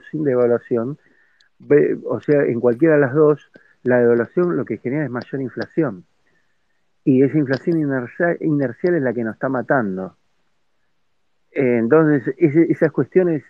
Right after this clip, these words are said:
que nosotros podemos ser muy técnicos, se tienen que resolver de cuajo. Y no se resuelve con el dólar. Porque lo mismo te puedo decir, tenés una casa bonita, pintada y todo, y el techo está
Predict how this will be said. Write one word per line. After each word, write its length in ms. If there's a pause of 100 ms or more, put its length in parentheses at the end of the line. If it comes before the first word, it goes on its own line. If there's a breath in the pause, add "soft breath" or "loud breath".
(480)
que 80
nosotros 240
podemos 300
ser 120
muy 180
técnicos, 680 (340)
se 120
tienen 240
que 100
resolver 460
de 120
cuajo. 500 (840)
Y 80
no 120
se 120
resuelve 460
con 180
el 100
dólar. 380 (520 soft breath)
Porque 240
lo 120
mismo 240
te 120
puedo 180
decir, 380
tenés 280
una 160
casa 300
bonita, 340
pintada 400
y 80
todo, 240
y 80
el 140
techo 220
está 280